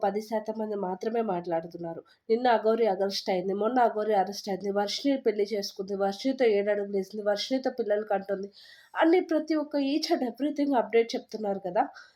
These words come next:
కానీ మరి ఉగ్రదాడి గురించి ఎందుకు మాట్లాడటం లేదు? మన తెలుగు రాష్ట్రాల్లో ఇద్దరు చనిపోయారు. ఒకళ్ళు ఆంధ్రప్రదేశ్కి చెందిన విశా-, వైజాగ్ పర్సన్, ఇంకొకళ్ళు వచ్చేసి తెలంగాణకు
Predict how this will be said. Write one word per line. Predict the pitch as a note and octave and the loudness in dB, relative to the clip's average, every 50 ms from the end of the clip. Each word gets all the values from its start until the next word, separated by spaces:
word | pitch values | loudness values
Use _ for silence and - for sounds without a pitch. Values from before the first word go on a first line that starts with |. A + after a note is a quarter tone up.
| _ _ _ _ | _ _ _ _
కానీ | F#4 F#4 F#4 F#4 | 4 6 8 8
మరి | D#4+ D#4 C#4+ D4 C#4 | 8 6 6 6 4
ఉగ్రదాడి | B3 A#3+ A3+ C#4 D#4 D4+ E4 E4 D#4+ D4+ | 0 0 0 0 2 6 6 4 4 4
గురించి | C#4 C#4+ C4+ C4 - - C4 | 2 0 0 -2 -2 -2 -2
ఎందుకు | A3+ A3+ B3+ C4 C4+ | -2 0 -2 -2 0
మాట్లాడటం | C4 A#3+ A3+ A3+ A#3+ A3 A3 A3 A3 G#3 G#3+ | 0 -2 -2 0 0 0 0 0 -2 -4 -2
లేదు? | G#3 G3 F#3+ G3 G#3 A3 - _ _ _ _ _ _ - | -4 -4 -4 -4 -6 -8 -12 _ _ _ _ _ _ 0
మన | A#3 B3+ C#4 D#4+ | 2 6 6 6
తెలుగు | E4 E4 D#4 C#4+ B3+ C4+ C4 C4+ | 6 6 4 2 2 2 4 6
రాష్ట్రాల్లో | A#3+ A3 A3+ - - A#3+ A3 G#3+ A3+ A#3 | 6 6 6 2 -2 -4 -4 0 0 0
ఇద్దరు | - - G#3+ G3+ G3 A#3 B3 C4 | 0 -2 -4 -2 2 2 2 2
చనిపోయారు. | B3+ A#3+ A#3+ G#3 G#3 G3+ G3+ G3 F#3 F3+ F3 E3+ - - _ - | 2 -2 -4 -4 -4 -4 -4 -2 -2 -2 -2 -4 -4 -6 _ -6
ఒకళ్ళు | G#3+ G#3+ B3 A#3+ A#3+ A#3 G#3+ - - - | -4 -2 -2 0 2 2 0 0 -2 -4
ఆంధ్రప్రదేశ్కి | F3+ G3+ G#3 A3+ A#3 A#3+ B3+ B3+ B3+ B3+ - C4+ | -6 -6 -4 -4 -4 -2 0 -2 -2 -2 -4 -8
చెందిన | B3+ B3+ A#3+ A3 A3 A3 G#3+ | -6 -4 -2 -2 0 0 0
విశా-, | G#3 G3 G3 - G3+ - - | 0 0 0 -2 -4 -2 2
వైజాగ్ | G3 G3 G3+ G3+ A#3 A3+ A3+ - | 2 2 4 4 2 0 0 2
పర్సన్, | A3+ A3 G#3+ A3 B3 A#3+ D4+ | 2 2 4 2 0 -2 0
ఇంకొకళ్ళు | D#4+ C4+ A#3 B3 A3+ A3 G#3+ G3+ G3 | 0 0 0 -2 -2 0 0 0 0
వచ్చేసి | G3+ A3+ A3 A3 B3+ B3+ | -2 -4 -4 -2 -2 0
తెలంగాణకు | B3+ A#3 G3 G3+ G3 G#3 G#3+ G#3 G3+ G3 G3 | 0 0 0 0 0 0 0 0 0 0 -2